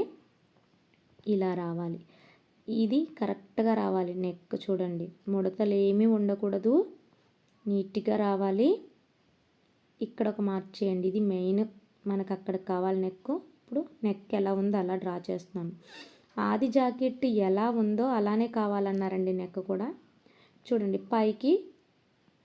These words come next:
పైకి హాఫ్ ఇంచ్ మార్క్ చేశానండి. ఇది మనకి కుట్టేటప్పటికి అలా వస్తుంది పైకి ఖర్చు కోసం, చేతి పనికి మడత వస్తుంది కదా దానికోసం. చూడండి,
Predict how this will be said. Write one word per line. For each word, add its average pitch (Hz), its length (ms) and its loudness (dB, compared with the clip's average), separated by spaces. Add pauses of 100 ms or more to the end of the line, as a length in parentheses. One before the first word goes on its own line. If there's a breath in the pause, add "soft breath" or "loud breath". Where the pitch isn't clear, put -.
(520)
పైకి 220 360 0
హాఫ్ 233 220 2
ఇంచ్ 214 120 0 (120)
మార్క్ 202 220 -4 (100)
చేశానండి. 202 640 0 (140)
ఇది 220 220 0
మనకి 214 360 -2 (140)
కుట్టేటప్పటికి 214 840 -4
అలా 214 140 2 (100)
వస్తుంది 190 460 -4 (160)
పైకి 202 280 0 (100)
ఖర్చు 202 320 -6
కోసం, 190 300 -6 (960 loud breath)
చేతి 208 320 4
పనికి 208 340 0
మడత 196 300 0
వస్తుంది 202 380 -4
కదా 220 140 0 (100)
దానికోసం. 185 580 -4 (100)
చూడండి, 190 400 -4